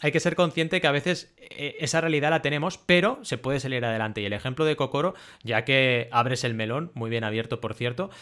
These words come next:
pues oye, eh, es un ejemplo de que se puede vencer esa resistencia y co-, conseguir crear una marca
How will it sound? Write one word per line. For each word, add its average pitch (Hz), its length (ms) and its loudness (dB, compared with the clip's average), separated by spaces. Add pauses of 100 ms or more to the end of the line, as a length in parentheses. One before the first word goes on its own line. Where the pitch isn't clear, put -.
(300)
pues 123 240 -2
oye, 135 480 0
eh, 117 220 -2
es 127 160 -2
un 151 80 0
ejemplo 147 320 0
de 165 80 4
que 139 80 2
se 120 100 -4
puede 139 180 0
vencer 135 400 0
esa 110 220 -4
resistencia 107 840 -8
y 110 220 -4
co-, 117 220 -4
conseguir 110 480 -4
crear 123 260 0
una 120 140 -2
marca 123 380 -2